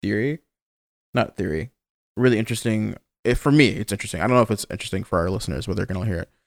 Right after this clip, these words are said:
it. <laughs> Um, I, I feel like I memorize stuff like musicals and or, like, songs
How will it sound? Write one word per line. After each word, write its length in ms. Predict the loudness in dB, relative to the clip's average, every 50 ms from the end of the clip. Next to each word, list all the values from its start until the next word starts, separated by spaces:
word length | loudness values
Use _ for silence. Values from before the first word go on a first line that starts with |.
| 0
it. 640 | 4 4 6 6 6 6 6 6 4 6 6 6 6
<laughs> 40 | 8
Um, 360 | 10 10 10 8 8 4 0 -6 _ _ _ _ -20 -20 -20 _ _ _ _ _ _ _ _ 2 6
I, 480 | 8 8 10 10 8 8 8 8 6 4 0 _ _ _ _ _ -4
I 80 | -4 -4
feel 240 | 0 2 2 4 4
like 140 | 2 2 4
I 80 | 4
memorize 440 | 4 6 6 6 6 6 6 4 4 2
stuff 500 | 2 4 6 6 6 4 0 -6 _ _ _ _ _ 0
like 260 | 0 0 0 0 _ -4
musicals 760 | 0 0 0 0 0 0 2 4 6 8 8 8 6 6
and 280 | 4 2 2 2 4 4
or, 200 | 4 6 6 6
like, 220 | 4 4 2 0
songs 460 | 0 2 4 4 6 6 4 0 -2